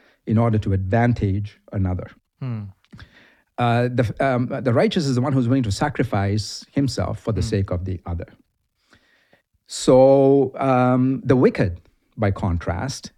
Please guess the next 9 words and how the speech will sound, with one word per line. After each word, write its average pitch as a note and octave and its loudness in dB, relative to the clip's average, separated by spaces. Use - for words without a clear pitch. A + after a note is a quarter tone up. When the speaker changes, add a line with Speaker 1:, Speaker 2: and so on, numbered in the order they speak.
Speaker 1:
is A#2 0
the A2 0
one A#2+ 2
who A#2+ 2
advantages A2+ 2
self E3+ -2
Speaker 2:
Hmm. A2+ -8
Speaker 1:
by A#2 2
disadvantaging G#2 0